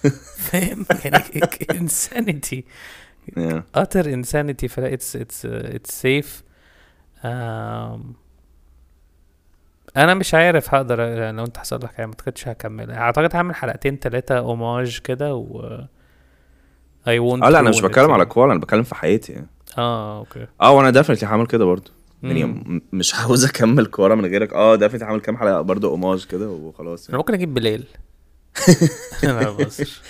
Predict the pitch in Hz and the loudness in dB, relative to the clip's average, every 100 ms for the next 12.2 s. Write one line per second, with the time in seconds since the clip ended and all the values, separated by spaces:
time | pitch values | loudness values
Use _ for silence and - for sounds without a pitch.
0 | - 131 123 110 127 - - - - - | -16 -12 -10 -6 -6 -4 -8 -10 -14 -12
1 | 113 - 101 107 120 127 120 104 - 107 | -8 -2 0 2 2 2 0 -2 -4 -2
2 | 104 58 - - - - 143 143 151 135 | -2 -2 -10 -6 -2 -2 -2 0 0 -2
3 | 127 131 - 90 - 110 104 98 - 180 | -6 -6 -2 0 2 4 6 4 4 4
4 | 143 117 107 123 123 117 113 123 127 - | 4 4 2 2 2 2 4 2 0 -2
5 | - - - - _ - - - 120 - | -4 2 2 2 _ -14 -10 -8 -2 0
6 | 143 185 131 143 214 135 - 135 - 120 | 0 0 0 0 0 -2 -4 -8 -4 -4
7 | 113 113 110 110 123 120 127 123 123 _ | -4 -8 -10 -10 -12 -12 -14 -18 -20 _
8 | - - 123 117 147 165 139 120 131 143 | -20 -4 -2 2 2 2 2 -2 -2 -2
9 | 127 120 120 117 113 120 135 139 127 117 | -2 0 0 2 2 2 2 0 -2 -4
10 | 110 113 - - 127 139 135 - - - | -8 -10 -12 -4 -2 -2 -4 -4 -6 -4
11 | 139 117 117 120 - 120 110 110 110 - | -4 -2 -4 -4 -6 -8 -8 -10 -12 -8
12 | - | -8